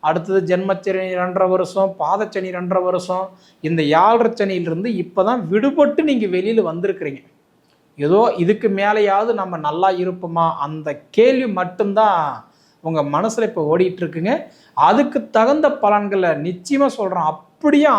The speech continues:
ஆப்போசிட்டா உங்களுக்கு இப்ப கொடுக்குறாரு. நீங்க எவ்வளவுக்கு எவ்வளவு கஷ்டத்துல இருந்தீங்களோ, அவ்வளவுக்கு அவ்வளவு அப்படியே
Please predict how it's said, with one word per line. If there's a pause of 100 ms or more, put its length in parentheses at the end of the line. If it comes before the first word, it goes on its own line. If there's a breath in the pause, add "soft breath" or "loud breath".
ஆப்போசிட்டா
உங்களுக்கு
இப்ப
கொடுக்குறாரு. (720)
நீங்க (140)
எவ்வளவுக்கு
எவ்வளவு (520)
கஷ்டத்துல
இருந்தீங்களோ, (720 soft breath)
அவ்வளவுக்கு
அவ்வளவு
அப்படியே